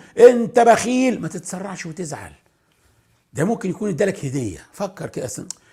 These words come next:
اللي حواليك وبيحبوك مش عايزين يزعلوك، فمش هيقولوا لك عيوبك إلا لو أنت قعدت معاهم وحاولت وت-، وتحايلت عليهم يقولوها لك. لكن عدوك ده قال لك إنك جبان وإنك بخيل. فكر، طب ما يمكن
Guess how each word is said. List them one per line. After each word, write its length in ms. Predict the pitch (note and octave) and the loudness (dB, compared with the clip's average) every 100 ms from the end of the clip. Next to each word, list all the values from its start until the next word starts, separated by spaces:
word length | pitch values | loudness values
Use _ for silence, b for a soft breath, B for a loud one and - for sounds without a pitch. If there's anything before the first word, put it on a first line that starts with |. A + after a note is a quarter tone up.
| b | b
اللي 140 | D3+ E3+ | -4 -2
حواليك 540 | D#3 F#3+ G#3 B3 - | 0 2 2 0 0
وبيحبوك 560 | F3+ E3+ - D#3+ D#3 G3 | -2 -2 -4 -6 -6 -8
مش 180 | F#3 | -8
عايزين 220 | C#3 D3+ G3 | -6 -6 -4
يزعلوك، 520 | C3 C#3 A2+ D#3+ G3 | -2 0 0 -2 -4
فمش 320 | C#3+ C3 C3 | -6 -8 -6
هيقولوا 260 | C#3+ D#3+ G3 | -4 -2 -2
لك 140 | D3 | -4
عيوبك 480 | C3 D3+ C#3 - - _ _ _ _ _ - - | -2 -2 -4 -12 -20 _ _ _ _ _ -16 0
إلا 120 | B2 | 2
لو 140 | C3+ C#3+ | 4 4
أنت 140 | D#3 | 0
قعدت 400 | - B2 C#3+ C#3+ | -2 0 0 0
معاهم 240 | C3+ C#3+ C3+ | -4 -2 -4
وحاولت 460 | - B2+ D#3+ - | 0 2 2 -2
وت-، 180 | A2+ G#2 B B | -10 -12 B B
وتحايلت 480 | B2 - - G#3 E3 | -8 -4 2 2 2
عليهم 220 | C#3 E3 | 0 2
يقولوها 300 | C#3 C3 A#2 | 2 2 0
لك. 220 | A2 - _ _ - B B B B | -2 -10 _ _ -20 B B B B
لكن 220 | - - C3 | -10 -6 -2
عدوك 380 | C#3 A#3+ B3+ | 6 8 6
ده 160 | G3 C4+ | 4 0
قال 320 | - F3+ G#3 | 2 2 4
لك 260 | D3+ - - C#3+ | 0 -6 -8 -4
إنك 180 | D3+ | -2
جبان 300 | B2+ C3+ D3+ | -2 0 2
وإنك 280 | D#3+ D#3 D#3 | 2 0 -2
بخيل. 360 | C3+ C3+ C#3+ C3+ _ _ _ _ _ _ | -4 -6 -6 -10 _ _ _ _ _ _
فكر، 440 | - F3+ - D#3 - _ _ _ _ _ _ - | -14 -14 -14 -20 -20 _ _ _ _ _ _ -20
طب 100 | A2 | -18
ما 140 | F2+ | -14
يمكن 420 | E2 C#3+ - D3 | -10 -10 -8 -8